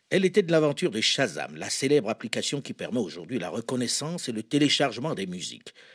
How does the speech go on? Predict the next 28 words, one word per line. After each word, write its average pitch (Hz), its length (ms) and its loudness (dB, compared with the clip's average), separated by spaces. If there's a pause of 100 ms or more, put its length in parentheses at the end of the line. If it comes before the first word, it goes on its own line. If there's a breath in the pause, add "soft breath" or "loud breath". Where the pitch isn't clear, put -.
(260 loud breath)
Une 156 160 2
multi-startupeuse 156 1080 2
qui, 117 160 -2
après 120 200 -4
les 78 160 -6
États-Unis 76 440 -10
d'Amérique, 82 500 -6
le 80 80 -12
Canada, 120 460 -2
a 123 80 -2
décidé 170 340 2
de 151 80 2
poser 135 260 0
ses 151 140 0
valises 113 400 -2 (340 loud breath)
dans 143 240 -2
son 127 200 -2
pays 110 240 -4
d'origine, 90 400 -6
le 80 80 -6
Sénégal, 95 420 -8
pour 127 160 -4
accompagner 107 460 -6
les - 100 -12
producteurs, 98 580 -12
notamment 85 380 -10
les 76 140 -12
femmes, 139 340 -6